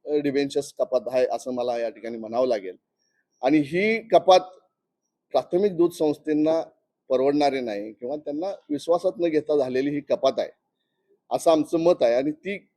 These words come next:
डिबेंचर्स रक्कमची जी चाळीस टक्के कपात केलेली रक्कम आहे ती आमच्या प्राथमिक दूध संस्थेना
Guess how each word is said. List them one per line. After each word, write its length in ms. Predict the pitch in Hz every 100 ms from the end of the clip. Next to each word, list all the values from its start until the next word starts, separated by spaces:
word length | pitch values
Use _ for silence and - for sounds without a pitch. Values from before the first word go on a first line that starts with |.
| -
डिबेंचर्स 580 | 127 127 180 180 208 220
रक्कमची 520 | 196 - 196 196 202
जी 120 | 196
चाळीस 320 | 190 156 170 -
टक्के 200 | 175 190
कपात 320 | 170 156 165
केलेली 580 | - - 156 165 147 113 - _ _ _ _ _ -
रक्कम 440 | 135 143 180 175
आहे 140 | 113 95
ती 340 | - _ 175
आमच्या 240 | 160 139
प्राथमिक 540 | 175 135 - 170 185 165
दूध 140 | 160
संस्थेना 520 | 147 139 127 139 127